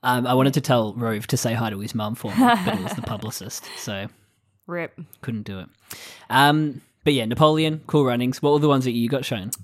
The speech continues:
Speaker 2: <sighs>
Speaker 1: on the old C R Ts?
Speaker 2: I'm think we definitely watched. Um,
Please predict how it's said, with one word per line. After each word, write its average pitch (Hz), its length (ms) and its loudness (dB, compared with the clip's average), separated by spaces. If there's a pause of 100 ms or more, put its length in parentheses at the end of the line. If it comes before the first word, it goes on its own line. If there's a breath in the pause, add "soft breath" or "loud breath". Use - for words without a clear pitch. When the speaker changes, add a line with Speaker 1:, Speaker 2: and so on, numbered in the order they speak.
Speaker 2:
<sighs> - 220 -18
Speaker 1:
on 104 120 -8
the 98 120 -10
old 107 220 -8
C 113 160 -6
R 101 100 -6
Ts? 104 360 -10 (400)
Speaker 2:
I'm 226 180 -2
think - 280 -10
we 240 260 0
definitely 233 600 -6
watched. 190 760 -8 (100)
Um, 156 600 -10